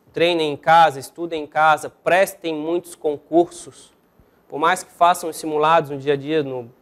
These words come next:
nos cursinhos ou em casa mesmo, façam muitos concursos. Nada é tão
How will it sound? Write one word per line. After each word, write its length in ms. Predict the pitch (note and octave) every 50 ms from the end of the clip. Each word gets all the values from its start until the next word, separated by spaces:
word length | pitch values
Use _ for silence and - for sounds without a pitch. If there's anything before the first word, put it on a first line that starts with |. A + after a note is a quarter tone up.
| _ _ _
nos 200 | - C3+ C3+ -
cursinhos 840 | - - C#3 C3 - - - - D#3 E3 F3 E3+ D3+ C3 A#2+ A#2 B2
ou 120 | C3+ D3
em 100 | D3 C3+
casa 400 | C3 - C#3+ D#3 D#3 D3+ C3+ C#3
mesmo, 400 | C3 C3+ C#3+ D#3+ E3+ E3 D3+ C#3 _ _ _ _ _ _ _
façam 400 | - - E3+ F3+ F3+ F3+ F#3+ E3+
muitos 240 | E3 E3+ F3 E3+
concursos. 500 | - - D#3 D3 - E3 E3 E3 - -
Nada 440 | C#3 C#3+ D3 D#3+ F3 F3+ E3+ E3 E3 _ _ _ _ _ _ -
é 120 | C3 C3+
tão 420 | C3+ _ _ - E3 E3+ F3+ F3+